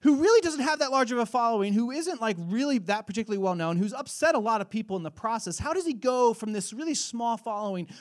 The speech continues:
to a movement that takes up billions of people and is a third of the world? Well, the way in which Jesus accomplishes this is actually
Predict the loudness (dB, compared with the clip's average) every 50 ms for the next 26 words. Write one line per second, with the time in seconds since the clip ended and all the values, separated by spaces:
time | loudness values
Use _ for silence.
0 | -20 _ -2 0 2 2 4 2 2 4 6 8 8 8 6 4 -2 -4 -4 -6
1 | -8 -6 -4 -4 -4 -4 -4 -4 -4 -4 -4 -6 -12 -20 -20 -20 _ _ _ -20
2 | -20 -20 -20 _ _ 4 4 6 6 4 2 2 0 -2 -2 -4 -6 -6 -4 -2
3 | -2 -2 0 -2 -2 -2 -2 -2 -4 -8 _ _ _ _ _ _ _ _ _ _
4 | _ _ -8 -6 -6 -4 -6 -6 -10 -10 _ -8 -8 -6 -6 -6 -6 -6 -6 -8
5 | -8 -8 -8 -8 -10 -10 -14 -16 _ _ _ _ _ _ _ _ _ _ _ _
6 | _ _ _ _ _ _ _ _ -20 -18 -18 -18 -18 _ _ _ _ _ _ _
7 | _ _ _ _ _ _ _ _ _ _ _ _ _ _ _ _ _ _ _ _
8 | _ _ _ _ _ _ _ _ _ _ -20 -20 _ -12 -10 -8 -8 -6 -6 -6
9 | -8 -8 -10 -10 -10 -10 -10 -10 -12 -12 -10 -10 -10 -10 -12 -14 -14 -14 -14 -12
10 | -12 -12 -12 -12 -12 -12 -10 -8 -8 -8 -10 -10 -14 -14 -12 -12 -12 -12 -12 -14
11 | -16